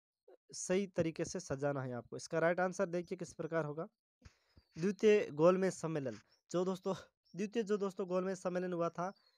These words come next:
ये आपका हुआ था सात सितंबर उन्नीस सौ इकतीस को हुआ था।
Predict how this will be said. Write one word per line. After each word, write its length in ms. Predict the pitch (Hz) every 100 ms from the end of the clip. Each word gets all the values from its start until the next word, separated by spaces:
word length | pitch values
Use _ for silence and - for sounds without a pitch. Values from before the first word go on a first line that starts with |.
| _ _ _ 339 277
ये 180 | 147 185
आपका 300 | 170 - 165
हुआ 140 | 170
था 140 | 180
सात 380 | 175 - 180 190
सितंबर 580 | - 160 160 160 160 180 _ _ _
उन्नीस 380 | 160 175 180 -
सौ 200 | 165 208 _ _ _ _ _ _ _ _ 180
इकतीस 380 | 170 185 165
को 120 | - 120
हुआ 140 | 113
था। 200 | -